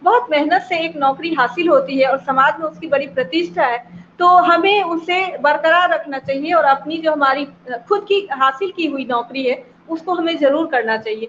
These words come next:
तो आपके लेखन, आपके शिक्षण और आपके प्रेम के बारे में जो आज हम लोगों ने जाना सुना, आपके विचारों से हम लोग अवगत हो सके, बहुत ही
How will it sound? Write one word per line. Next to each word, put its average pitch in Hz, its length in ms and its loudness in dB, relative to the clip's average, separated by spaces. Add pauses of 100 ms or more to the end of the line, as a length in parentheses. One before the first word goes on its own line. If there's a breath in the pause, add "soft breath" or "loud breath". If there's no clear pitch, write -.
(100)
तो 381 60 -2
आपके 339 600 0
लेखन, 320 640 2
आपके 262 480 0
शिक्षण 330 580 -4
और 285 160 2
आपके 262 300 0
प्रेम 381 360 -2
के 359 120 -2
बारे 262 240 2
में 262 200 -6
जो 269 120 0
आज 247 240 0
हम 254 140 -8
लोगों 247 200 -4
ने 254 140 0
जाना 247 380 0
सुना, 247 320 -4
आपके 247 320 0
विचारों 311 500 2
से 349 100 -2
हम 294 120 2
लोग 269 160 4 (300)
अवगत 294 400 4
हो 302 100 0
सके, 254 320 0 (320)
बहुत 349 360 4
ही 349 180 -10